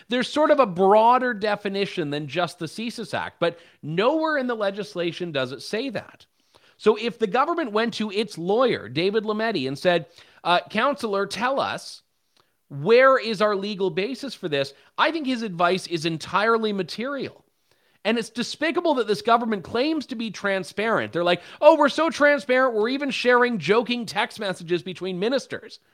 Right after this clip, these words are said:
But they're not sharing the stuff that actually matters, the stuff that gets to the core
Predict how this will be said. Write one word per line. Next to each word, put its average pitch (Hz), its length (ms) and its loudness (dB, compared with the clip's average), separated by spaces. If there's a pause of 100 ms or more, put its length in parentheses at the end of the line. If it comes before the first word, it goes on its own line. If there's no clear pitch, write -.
(540)
But 233 120 8
they're 247 120 2
not 262 300 0
sharing 269 480 4
the 240 100 0
stuff - 440 -2
that 208 180 -4 (160)
actually 247 600 -2
matters, 202 640 -2
the 151 100 -6
stuff 233 380 0
that 240 200 -4
gets 208 280 -2
to 214 100 -4
the 202 80 -4
core 185 560 2